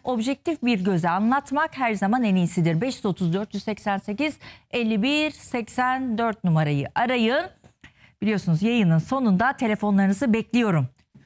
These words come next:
Çok telefon geliyor, çok merak eden var. Arayabilirsiniz efendim. Şimdi Zehra burada. Zehra'nın yaşadıkları çok zor. Zehra'nın iddiasına göre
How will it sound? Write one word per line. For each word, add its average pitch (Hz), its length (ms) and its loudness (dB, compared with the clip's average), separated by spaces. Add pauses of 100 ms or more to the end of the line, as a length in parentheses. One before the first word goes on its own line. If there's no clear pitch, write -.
(120)
Çok 359 260 -4
telefon 190 460 -2
geliyor, 214 460 0
çok 302 240 -4
merak 175 360 0
eden 165 360 0
var. 302 240 0 (540)
Arayabilirsiniz 285 960 0
efendim. 226 400 0
Şimdi 285 220 -4
Zehra 349 520 0
burada. 247 480 2 (340)
Zehra'nın 311 460 0
yaşadıkları 277 760 -2
çok 285 260 -4
zor. 240 240 -2
Zehra'nın 277 640 0
iddiasına 214 720 0
göre 240 500 0